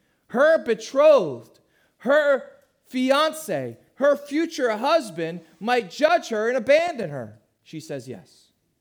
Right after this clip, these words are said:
Her parents might doubt her. Her parents might see her as a disappointment. She says yes.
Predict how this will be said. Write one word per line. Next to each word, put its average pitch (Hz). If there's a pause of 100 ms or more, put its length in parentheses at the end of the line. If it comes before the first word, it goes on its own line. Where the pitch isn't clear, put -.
(920)
Her 247
parents 277
might 240
doubt 285
her. 131 (320)
Her 233
parents 262
might 254
see 294
her 247
as 226
a 214
disappointment. 220 (180)
She 185
says 165
yes. 220